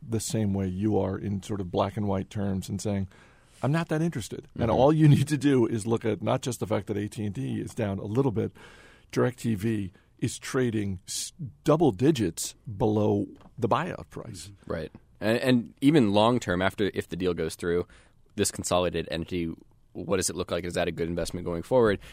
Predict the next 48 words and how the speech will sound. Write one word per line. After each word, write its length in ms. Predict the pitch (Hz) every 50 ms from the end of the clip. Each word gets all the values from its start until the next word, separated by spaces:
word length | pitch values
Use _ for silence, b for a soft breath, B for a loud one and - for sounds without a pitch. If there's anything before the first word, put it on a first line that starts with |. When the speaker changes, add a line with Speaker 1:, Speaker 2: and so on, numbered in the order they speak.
| B B
Speaker 2:
It 100 | - -
seems 160 | 143 185 175
like 140 | 139 110 -
A 80 | 117 113
T 140 | - 113
and 80 | 101 95
T's 280 | 107 101 95 90 85 -
strategy 480 | - - - 98 101 110 107 87 92
is 80 | 87 82
basically 360 | - 92 87 - - 90 82
saying, 320 | - 90 87 85 85 80 -
"Well, 160 | - 117 131
we're 100 | 147 175
not 140 | 214 277 349
really 180 | 320 302 269 -
sure 360 | - - - 151 147 139 127
what's 220 | 107 107 110 -
gonna 160 | - 110 87 85
happen 260 | 87 95 104 110 101
over 140 | 95 92 95
the 40 | 90
next 200 | 87 98 - -
five 180 | - 98 98
to 80 | 90 92
ten 200 | - - 92 90
years, 240 | 95 98 110 - B B B B B
but 80 | -
let's 100 | 196 214 -
just 280 | 277 - - 123 92
buy 220 | - - - 104 104
a 80 | 98
lot 180 | 98 98 104 110
of 60 | 104
stuff 300 | - - 123 127 127 - -
and, 80 | 92 95
like, 140 | 87 -
we'll 80 | 107 104
figure 320 | - - 117 104 98 95
it 60 | 87 85
out 160 | 85 85 85
as 140 | 82 80 -
we 100 | 87 85
go." 240 | - 69 - - b b b b b b b b b b b -
Historically, 520 | - 165 - - - 202 202 175 - 151
that's 200 | 139 120 110 -
not 140 | - 110 95
a 220 | 87 - 90 95 113
u-, 80 | 120